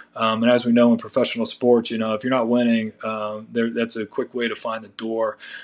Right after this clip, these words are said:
Uh, so sure enough, uh, the head coach was let go after that season. Um, and you're kinda in this no man's land, uh, first time going through this as far as, you know, a guy above you was let go. And this is a time where, hey, you just lean on your faith again and trust that, like, "Hey, God, if you want me to be here, if you need me to be here, you're gonna keep me here.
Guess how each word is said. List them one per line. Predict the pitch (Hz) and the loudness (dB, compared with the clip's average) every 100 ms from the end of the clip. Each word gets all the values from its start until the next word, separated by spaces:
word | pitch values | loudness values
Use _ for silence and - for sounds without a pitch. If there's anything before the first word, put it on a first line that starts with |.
| - | -14
Uh, | 110 110 | -2 0
so | 113 117 | 0 -4
sure | - 127 | 0 2
enough, | 127 117 - - | 4 2 0 -8
uh, | 117 | -4
the | 120 | -2
head | 131 | 0
coach | 135 123 | 0 -2
was | 123 | -2
let | 120 117 | -4 -2
go | 120 | 2
after | 120 117 123 | 2 2 -2
that | 113 107 | -4 -4
season. | - 123 120 117 117 117 117 - - _ | -4 0 0 2 0 0 -4 -14 -20 _
Um, | 107 107 110 | -8 -4 0
and | 113 | 2
you're | 113 | 2
kinda | 127 123 120 | 4 4 6
in | |
this | 117 113 | 6 4
no | 123 127 | 4 4
man's | 123 117 113 - | 6 4 2 0
land, | 117 120 120 117 117 - | 2 4 2 0 -4 -10
uh, | 110 107 | -8 -6
first | 110 131 123 | -4 -2 0
time | 131 123 | 2 4
going | 117 117 120 | 6 6 6
through | 113 - 120 120 | 0 0 2 2
this | 117 113 - | 2 0 -2
as | 107 | -10
far | - 113 110 | -2 2 2
as, | 107 | 0
you | 107 | -6
know, | 107 107 | -6 -6
a | 104 | -2
guy | 113 | 2
above | 113 110 113 | 2 2 -2
you | 113 113 113 113 | 0 -6 -8 -8
was | 113 | -6
let | 113 110 - | 0 0 2
go. | 113 110 113 - - - - | 2 4 2 -4 -18 -18 -14
And | - 107 113 | -4 0 2
this | 143 185 | 0 0
is | 165 156 - - | -4 -6 -10 -10
a | 123 | -2
time | 143 156 156 | 0 2 0
where, | 156 | 0
hey, | 131 143 147 | 2 2 2
you | 113 | 0
just | 117 107 110 | -4 -8 -2
lean | 113 127 | 0 2
on | 123 | 2
your | 117 | 0
faith | 120 123 123 | 0 -2 -2
again | 120 123 120 | -2 0 0
and | 113 | -2
trust | 120 120 - | 0 -2 -2
that, | 113 | -4
like, | 110 110 | -2 0
"Hey, | 117 | 2
God, | 120 120 | 4 4
if | 113 | 2
you | 123 | -4
want | 135 139 | -4 -6
me | 135 | -8
to | 123 | -10
be | 131 | -6
here, | 131 131 | -4 -4
if | 127 | -6
you | 117 | -8
need | 123 | -8
me | 123 | -8
to | 117 | -10
be | 120 | -8
here, | 120 123 120 120 | -4 -2 -2 -4
you're | 110 | -6
gonna | 117 113 | -4 -4
keep | - 135 | -4 -10
me | 127 | -10
here. | 123 127 123 | -8 -6 -6